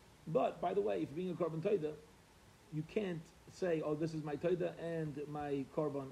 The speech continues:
chagiga." Okay? Because the korban chagiga is a chi of yontif, and the toida is a voluntary zah. You can't com-, connect. You can't combine. All right. Now,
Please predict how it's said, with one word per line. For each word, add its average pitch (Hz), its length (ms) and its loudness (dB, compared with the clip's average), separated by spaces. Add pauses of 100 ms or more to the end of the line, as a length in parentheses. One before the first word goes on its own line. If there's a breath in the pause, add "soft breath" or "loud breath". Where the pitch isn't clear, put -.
(140)
chagiga." 139 240 -6 (560)
Okay? 175 180 -2 (680)
Because 190 300 2
the 160 60 -4
korban 185 220 0
chagiga 185 200 2
is 165 120 0
a 160 40 -2
chi 175 140 0
of 156 100 2
yontif, 143 420 -2 (200)
and 165 80 -6
the 165 60 -2
toida 196 520 2 (420)
is 196 200 2
a 170 80 0
voluntary 170 520 -2
zah. 131 80 -8
You - 460 -16
can't 202 220 -2
com-, 160 300 -2
connect. - 340 -4
You 147 60 -10
can't 180 180 -4
combine. 151 320 -4 (640)
All 151 60 -6
right. - 100 -10 (1300)
Now, 139 140 -6